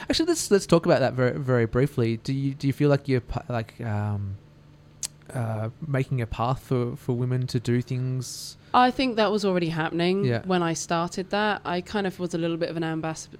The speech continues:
Speaker 2: ambassador for my college. I did some competitions, and, but it, it's more of a done thing now 'cause society's kind of swaying that way with
Speaker 1: What
Speaker 2: the open, you know, the meditation and open-mindedness. Women y-, are able to do anything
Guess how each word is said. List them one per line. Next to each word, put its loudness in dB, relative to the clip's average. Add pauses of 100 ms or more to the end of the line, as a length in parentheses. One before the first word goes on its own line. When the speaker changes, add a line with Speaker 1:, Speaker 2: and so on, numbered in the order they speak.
Speaker 2:
ambassador -8
for -12
my -6
college. -4
I -14
did -6
some -8
competitions, -4
and, -4 (340)
but 4
it, 2 (160)
it's -4
more 4
of 0
a 2
done 0
thing -4
now -2
'cause -10
society's -2
kind -6
of -6
swaying -2
that -6
way -2
with 2
Speaker 1:
What 0
Speaker 2:
the 0
open, -4
you -4
know, -6
the -10 (340)
meditation -4
and -8
open-mindedness. -8
Women -6
y-, -10
are -6
able -8
to -8
do -6
anything -4